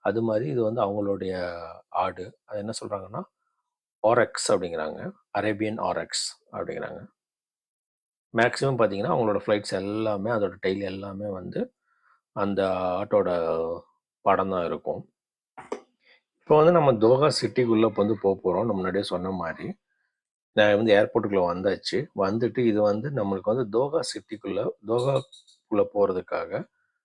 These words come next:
விசா வந்து நம்ம வந்து வாங்கணும். நான் அந்த கவுண்டர்ல தான் இருக்கேன். அதுக்கு பக்கத்துல வந்து ஒரு அழகான ஃபவுண்டைன் இருந்துச்சு.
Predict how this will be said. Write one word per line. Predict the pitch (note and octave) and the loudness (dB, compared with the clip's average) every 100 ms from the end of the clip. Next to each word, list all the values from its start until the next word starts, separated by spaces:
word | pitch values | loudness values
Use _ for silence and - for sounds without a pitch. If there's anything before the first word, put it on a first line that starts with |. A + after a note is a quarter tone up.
| _ E3+ D3+ - _ A2+ | _ -8 -8 -10 _ -2
விசா | B2 D3+ C#3+ C#3 | 0 4 6 6
வந்து | G#2 F#2+ A2 | 4 0 -2
நம்ம | F#2+ F2+ | -2 -4
வந்து | F2+ F#2+ | -4 -4
வாங்கணும். | F2+ E2+ E2+ E2 - _ | -6 -8 -12 -14 -20 _
நான் | G2+ | -10
அந்த | G2+ G2+ | -8 0
கவுண்டர்ல | G2+ G2+ A#2 A2 | 2 2 0 -4
தான் | G#2+ | -4
இருக்கேன். | F#2 - E2+ - _ | -8 -16 -16 -16 _
அதுக்கு | G#2+ G#2 | -20 -12
பக்கத்துல | A#2 D3+ C#3+ | -8 -6 -4
வந்து | B2+ A#2+ | -2 -2
ஒரு | F#2+ | -2
அழகான | F#2+ G#2 A2 | -4 -6 -8
ஃபவுண்டைன் | A2 - G#2+ A2+ B2 F#2+ | -8 -4 -4 -4 -8 -10
இருந்துச்சு. | E2 E2 - - | -18 -20 -20 -18